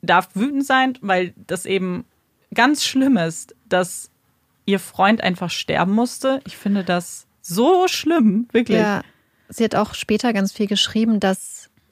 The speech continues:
Speaker 2: oder hat geschrieben, dass sie nicht nach-, also es
Speaker 1: Ja.
Speaker 2: wurden ja diese Briefe konfisziert aus ihrem Spind in der Untersuchungshaft, wo sie geschrieben hat,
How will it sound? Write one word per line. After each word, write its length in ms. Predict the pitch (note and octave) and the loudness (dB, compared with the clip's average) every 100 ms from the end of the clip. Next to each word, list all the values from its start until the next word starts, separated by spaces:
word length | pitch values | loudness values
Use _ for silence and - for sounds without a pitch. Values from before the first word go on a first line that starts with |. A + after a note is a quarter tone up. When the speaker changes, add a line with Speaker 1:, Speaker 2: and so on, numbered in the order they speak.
| _ | _
Speaker 2:
oder 380 | G#3 G#3+ F#3 - - | 2 4 4 0 -4
hat 160 | F#3+ G#3 | -4 -2
geschrieben, 480 | G#3+ - B3+ C4 G#3+ | 0 0 2 2 2
dass 140 | G3+ | 2
sie 60 | G3 | 2
nicht 280 | B3 - | 2 2
nach-, 260 | G#3+ C#4 - | 2 2 2
also 180 | F#3 F3+ | 0 0
es 100 | - - | -2 -4
Speaker 1:
Ja. 120 | F3+ | 2
Speaker 2:
wurden 120 | A3 | 4
ja 40 | A3 | 4
diese 160 | F#3+ | 2
Briefe 260 | F#3+ G#3+ A3 | 0 0 0
konfisziert 640 | - G3 G3 - - F#3+ - | 0 0 0 -4 0 0 0
aus 140 | F#3 | -2
ihrem 160 | F#3 F#3 | 0 -2
Spind 320 | - G#3 A3+ | 0 0 2
in 100 | G3+ | 0
der 100 | F#3 | 0
Untersuchungshaft, 760 | F#3+ F#3 B3 C4 - A3 G#3+ | 0 -2 0 0 0 -2 -2
wo 40 | G3 | -2
sie 100 | G3 | -2
geschrieben 440 | G3 - A3 G#3+ | -2 -4 -2 -2
hat, 200 | G#3+ G#3+ | -2 -4